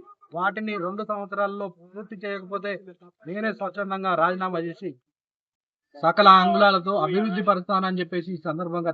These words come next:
తెలియజేస్తూ, ప్రజలందరూ, నేను విద్యావంతుల్ని, చదువుకున్నా కాబట్టి ప్రజీ సమస్య పైన నాకు అవగాహన ఉన్నది కాబట్టి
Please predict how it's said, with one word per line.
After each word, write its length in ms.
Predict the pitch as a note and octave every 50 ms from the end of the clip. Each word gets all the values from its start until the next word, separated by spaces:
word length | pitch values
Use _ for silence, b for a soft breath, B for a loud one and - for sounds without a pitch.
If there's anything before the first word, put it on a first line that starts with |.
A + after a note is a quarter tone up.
| -
తెలియజేస్తూ, 400 | E3 D#3+ D#3+ E3+ F3 E3+ - - F#3 G#3+ G3+ - A#3 A#3+ A#3 A3+ A3 G#3+
ప్రజలందరూ, 580 | - G3 F#3+ G3 G3+ G3+ G3 G3+ G#3+ G#3 G#3 F#3 - - - F3+ F3+ - F#3+ F#3 - - - - - _ C#3+ D3+
నేను 200 | F3 F#3+ F#3+ G3 F#3 E3+ E3 D#3+ _ _ B2 B2+
విద్యావంతుల్ని, 680 | D#3 D#3+ E3+ G#3 G#3+ G#3+ G3+ G3+ E3+ F#3+ G3 F#3+ F#3+ F3+ F#3
చదువుకున్నా 420 | F3 F3 F3+ G3 G3 G3+ G3 G3+ F#3+ F#3
కాబట్టి 300 | F3+ F3+ F#3 F3 - F3+
ప్రజీ 340 | E3+ E3 E3 E3+ F3+ A3 A#3 G3+ F3 - _ _ F3
సమస్య 280 | F3 G3+ A3 G#3+ A#3 G#3+ -
పైన 140 | G#3+ G#3 G3+ G3 F3 D3+ D#3+ D3+ D#3+ F#3 C#3+ D3+
నాకు 160 | E3+ E3 E3 D#3+ D#3+
అవగాహన 320 | F3 G3 G3 G#3 G#3 G3+
ఉన్నది 240 | F#3+ F#3+ F#3 F3+ F3+ F3+
కాబట్టి 280 | F3+ F3+ F3+ F3 F#3+ F3+